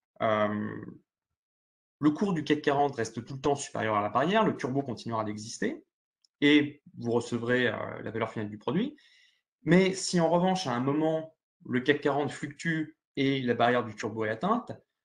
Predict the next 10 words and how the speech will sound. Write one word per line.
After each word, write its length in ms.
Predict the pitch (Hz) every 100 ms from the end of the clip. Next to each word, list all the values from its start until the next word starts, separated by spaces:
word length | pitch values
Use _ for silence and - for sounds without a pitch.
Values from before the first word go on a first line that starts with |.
| _ _ _ _
le 120 | 127
turbo 280 | 131 160 180
sera 160 | 175 120
désactivé 520 | 120 113 - 139 208
et 40 |
vous 100 | 165
subirez 320 | 123 135 135
une 160 | 170 127
perte 180 | 151 -
totale 440 | 143 160 165 170